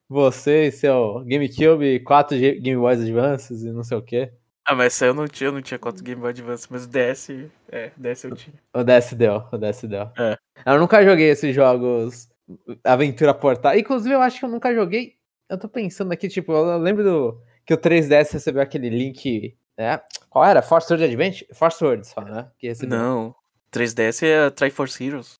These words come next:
Speaker 1: Não, não, mas ele recebeu Force Words também. No, lembra? No,
Speaker 2: Rece-,
Speaker 1: a-, no
Speaker 2: recebeu
Speaker 1: anivers-,
Speaker 2: no,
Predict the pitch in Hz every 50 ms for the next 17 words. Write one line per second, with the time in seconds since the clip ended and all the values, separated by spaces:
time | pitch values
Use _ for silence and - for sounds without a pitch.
0 | _ - 170 202 208 196 196 180 170 156 143 165 170 170 165 156 160 160 170 160
1 | - 175 156 - - 165 147 120 113 - 135 120 107 101 120 123 127 127 120 117
2 | 107 - - - 139 156 156 131 123 120 120 120 117 107 - - - - - -
3 | - 123 - _ _ _ _ - - - 143 196 143 - - 156 131 131 - -
4 | 143 147 139 135 131 127 123 120 123 131